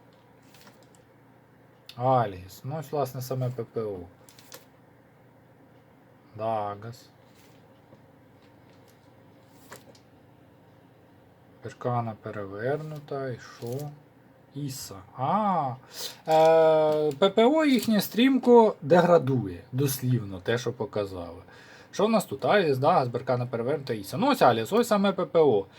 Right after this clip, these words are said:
Ще є чим прикривати, ще є чим захиститися, але ось відбуваються швидкі зміни по Дагазу і куди, а в гіршу сторону, тому що це деградація швидка. І ІСА.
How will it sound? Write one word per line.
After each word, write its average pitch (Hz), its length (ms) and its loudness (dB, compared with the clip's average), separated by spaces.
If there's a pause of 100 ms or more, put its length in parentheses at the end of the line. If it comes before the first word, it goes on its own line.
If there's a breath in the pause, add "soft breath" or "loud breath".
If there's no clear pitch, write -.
(120)
Ще 202 200 8
є 233 200 8
чим 170 180 -2
прикривати, 175 640 2
ще 151 200 -4
є 202 100 2
чим 170 200 -6
захиститися, 131 760 -4
але 160 380 4 (540 loud breath)
ось 226 380 10
відбуваються 196 680 2
швидкі 165 440 -2
зміни 123 640 -6 (220)
по 165 100 2
Дагазу 156 580 6
і - 20 -2
куди, 233 600 0
а 240 220 4
в 254 60 0
гіршу 247 320 -2
сторону, 143 460 4
тому 117 160 -8
що 147 120 -4
це 151 160 0
деградація 113 800 0
швидка. 101 580 -6 (260)
І 180 380 2
ІСА. 113 300 -2